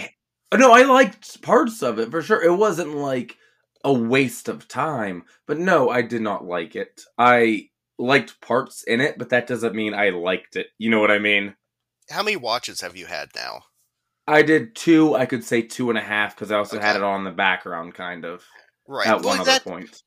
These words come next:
Speaker 2: that is a thing of the first, like, forty minutes before Michael shows up,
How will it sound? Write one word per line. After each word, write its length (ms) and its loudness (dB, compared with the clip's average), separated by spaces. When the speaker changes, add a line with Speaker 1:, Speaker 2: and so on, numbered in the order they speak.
Speaker 2:
that 200 -2
is 160 -4
a 80 -2
thing 340 -2
of 280 -6
the 100 -6
first, 800 -4
like, 180 -2
forty 540 -10
minutes 640 -8
before 420 -10
Michael 380 -8
shows 400 -6
up, 280 -4